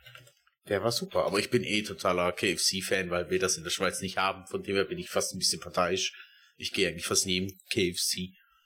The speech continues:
Aber, äh, ich war ja zwei Wochen später in Berlin. Nee, eine Woche später.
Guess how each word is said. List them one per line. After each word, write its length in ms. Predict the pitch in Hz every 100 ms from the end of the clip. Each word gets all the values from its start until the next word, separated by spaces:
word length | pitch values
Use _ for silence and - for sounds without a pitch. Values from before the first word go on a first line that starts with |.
| _ _ _
Aber, 420 | 110 107 104 98
äh, 160 | 104 107
ich 160 | 107 -
war 260 | 110 110
ja 380 | 107 98 92 -
zwei 220 | - 123
Wochen 220 | 120 120
später 400 | 123 131 127 120
in 260 | - 110 107
Berlin. 540 | - 104 101 123 208 - - _
Nee, 220 | - 104
eine 200 | 98 120
Woche 180 | 101 143
später. 320 | - 147 240